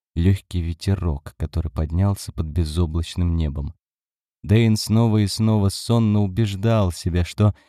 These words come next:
Нина обязательно придёт, до тех пор, пока в сердце не поселилась уверенность, наполнив его миром и покоем. Да, к исходу ночи они будут вместе.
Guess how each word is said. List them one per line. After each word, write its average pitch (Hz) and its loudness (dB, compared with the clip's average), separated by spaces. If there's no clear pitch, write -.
Нина 107 2
обязательно 113 0
придёт, 104 -4
до 87 0
тех - -2
пор, 95 0
пока 92 -2
в - -8
сердце 104 -4
не 87 -2
поселилась 92 -2
уверенность, 82 -2
наполнив 85 0
его 80 -2
миром 104 2
и 80 -4
покоем. 78 -4
Да, 101 2
к - -6
исходу 107 -2
ночи 120 0
они 92 0
будут 87 -4
вместе. 80 -6